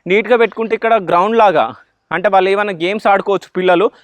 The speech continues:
కానీ అట్లాంటిది ఇప్పుడు మొత్తం ఇట్లా, ఇట్లా కనిపిస్తుంది. నాకు తెలిసి అక్కడ వాష్‌రూమ్స్ కూడా ఉన్నాయి. కానీ నేనేమనుకుంటున్నా అంటే,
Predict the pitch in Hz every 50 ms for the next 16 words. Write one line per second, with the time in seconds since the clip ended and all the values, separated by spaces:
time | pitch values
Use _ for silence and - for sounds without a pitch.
0 | _ _ _ _ - 185 185 180 175 196 214 220 220 214 220 202 202 202 202 190
1 | - - 226 220 208 175 185 196 190 185 175 170 151 156 - 180 170 165 165 175
2 | 170 202 190 - 196 196 214 214 190 175 170 170 180 - - 170 - 165 156 143
3 | 139 143 170 - - 220 214 - 214 220 214 196 175 175 196 240 - _ _ _
4 | _ - 233 262 269 262 262 277 294 302 302 311 302 285 294 277 254 247 254 233
5 | 240 233 277 311 302